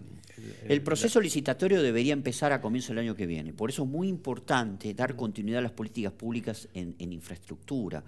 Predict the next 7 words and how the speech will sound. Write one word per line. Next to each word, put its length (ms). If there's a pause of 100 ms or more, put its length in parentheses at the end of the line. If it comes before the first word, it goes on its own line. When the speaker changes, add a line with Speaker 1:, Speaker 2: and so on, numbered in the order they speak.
(120)
Speaker 2:
Sí. 160
Speaker 1:
Porque 420
si, 340
si 260
detenemos 640
estos 180
procesos, 720